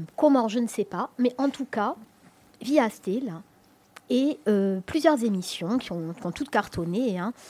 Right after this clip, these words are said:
On a eu Ensemble c'est mieux, on a eu le Via Nova, quand même trois ou quatre saisons, si j'ai bien compté, entre deux mille neuf et deux mille vingt-deux, c'était entre midi et deux,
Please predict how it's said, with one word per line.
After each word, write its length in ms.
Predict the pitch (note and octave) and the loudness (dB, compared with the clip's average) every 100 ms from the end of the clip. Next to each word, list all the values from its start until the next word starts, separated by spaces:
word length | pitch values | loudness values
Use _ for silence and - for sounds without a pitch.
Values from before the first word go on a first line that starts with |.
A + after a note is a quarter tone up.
| - - | -20 -14
On 180 | - F#3 | -6 -2
a 120 | F#3+ | -2
eu 140 | G3 G3 | 0 -2
Ensemble 380 | G#3 - G3 F#3+ | -4 -4 -6 -4
c'est 160 | - | -4
mieux, 360 | G3 G3 A3+ D4 | -2 0 2 2
on 180 | C#4+ G#3 | 2 0
a 160 | F#3+ F#3+ | -2 -4
eu 100 | F#3+ | -4
le 120 | F3 | -6
Via 260 | E3+ F#3+ | -4 -4
Nova, 500 | F#3+ A3 E4 B3+ F#3 F3+ | 0 0 0 -2 -4 -4
quand 120 | F#3+ | -6
même 260 | F#3 F#3 | -4 -6
trois 220 | F3 - G#3+ | -8 -2 -2
ou 60 | |
quatre 240 | G3+ G3 - | 0 -6 -6
saisons, 500 | - F#3+ F3+ A#3+ F4 F#4+ _ | -8 -8 -4 -6 -6 -10 _
si 160 | - G3 | -14 -10
j'ai 140 | F#3 | -8
bien 200 | E3+ E3+ | -6 -8
compté, 320 | - F3 D4 C#4+ | -8 -8 -8 -6
entre 220 | F3+ - | -6 -6
deux 140 | F#3+ A3+ | -6 -2
mille 160 | A3 | 0
neuf 220 | A3 A3 G3 | 0 -2 -4
et 20 | |
deux 100 | F#3 | -4
mille 200 | F3+ F3+ | -4 -4
vingt-deux, 380 | F3 E3+ A3+ E4 | -4 -2 -4 -4
c'était 340 | - - G3 | -8 -6 -4
entre 240 | F3 - | -4 -4
midi 280 | F#3 A3 B3+ | -4 -2 -2
et 40 | A#3 | -2
deux, 300 | F#3+ A3 | -2 -4